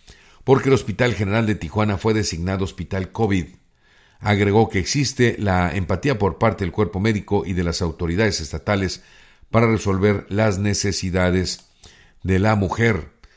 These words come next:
que lucha contra el cáncer, entre las cuales se encuentran un mayor número de personas, suministro oportuno de medicamentos, realización de estudios especializados, infraestructura óptima.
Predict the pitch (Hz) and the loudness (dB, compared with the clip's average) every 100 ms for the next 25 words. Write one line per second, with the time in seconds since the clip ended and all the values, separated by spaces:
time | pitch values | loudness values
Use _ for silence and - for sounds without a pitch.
0 | _ _ - 98 110 107 98 90 101 90 | _ _ -2 2 2 2 0 0 -2 -2
1 | 90 87 104 101 85 90 82 - _ _ | -4 -4 -2 -4 -2 -6 -8 -14 _ _
2 | _ 110 104 101 87 82 - 110 107 98 | _ -4 0 0 0 -2 0 0 2 0
3 | - - - 92 87 85 95 92 110 120 | -4 -6 -4 0 0 -2 -4 -4 0 0
4 | 101 98 92 76 _ _ - 110 104 101 | 2 0 0 -2 _ _ -10 -2 0 2
5 | 101 107 98 92 82 76 - 98 95 95 | 0 0 0 0 -2 -4 -2 -2 -2 -2
6 | 90 98 - 92 82 78 104 98 92 87 | -2 -2 -4 -6 -6 -6 -4 -2 -2 -4
7 | 80 85 90 87 - 87 - - - - | -4 -4 -4 -4 -6 -8 -10 -20 -20 -20
8 | _ - 107 107 98 113 110 95 127 117 | _ -2 2 2 2 2 0 0 2 2
9 | 82 87 - 87 98 87 - 127 107 - | 0 -2 -2 0 0 0 0 2 0 -2
10 | 87 92 87 101 82 123 107 - 139 135 | -2 -2 -2 -4 -4 -2 -2 0 -4 -4
11 | - 104 107 - | -4 -2 -4 -8